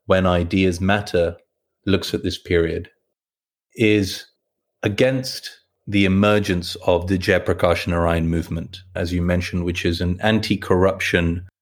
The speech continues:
movement, set of protests that started to emerge and started to grow around about nineteen seventy-three onwards in India, starting off at the local level in states such as Gujarat and Bihar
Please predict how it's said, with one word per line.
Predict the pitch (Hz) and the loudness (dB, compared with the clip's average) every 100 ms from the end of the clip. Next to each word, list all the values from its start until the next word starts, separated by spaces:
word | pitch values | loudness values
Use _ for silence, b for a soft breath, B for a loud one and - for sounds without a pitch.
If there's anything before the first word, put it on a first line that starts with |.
| _ | _
movement, | 98 101 95 90 82 - | 2 2 4 2 0 -2
set | - 107 104 | 0 2 2
of | - | 0
protests | - 98 - 85 82 - - - _ _ _ _ _ | 0 0 2 0 0 -6 -10 -14 _ _ _ _ _
that | 98 95 | 0 0
started | - - - 110 120 - 113 | -4 -4 0 0 0 0 -2
to | - 101 | -2 -2
emerge | 92 92 92 87 82 - - _ - | 2 4 4 2 0 -4 -8 _ -8
and | 90 87 | -4 -2
started | - 92 90 82 - | 0 0 0 -6 -6
to | |
grow | 85 98 87 82 80 _ _ _ _ - | -4 2 2 2 -4 _ _ _ _ 0
around | 101 101 95 | 2 2 2
about | 92 92 | 0 2
nineteen | 90 95 90 92 | 2 2 0 -4
seventy-three | 90 95 92 90 95 - 92 87 85 | -2 0 0 -2 -6 -4 -2 0 0
onwards | 90 87 80 78 - | 0 0 -2 -4 -8
in | - 87 | -4 -2
India, | 80 87 - - _ _ _ _ _ _ | -2 -4 -6 -10 _ _ _ _ _ _
starting | - - 107 104 110 98 | -6 0 2 2 2 2
off | 98 - | 2 0
at | 90 | 0
the | 87 | 2
local | 87 101 101 98 | 2 2 2 2
level | 92 87 90 90 - _ 101 | 4 4 2 -2 -6 _ -2
in | 92 | -2
states | 87 - 95 90 - | -2 0 0 0 -6
such | - - 87 - | -10 -4 -4 -2
as | 85 | -4
Gujarat | 92 82 90 87 85 | -2 2 2 2 0
and | 87 85 | -2 0
Bihar | 87 87 85 87 | 0 2 2 2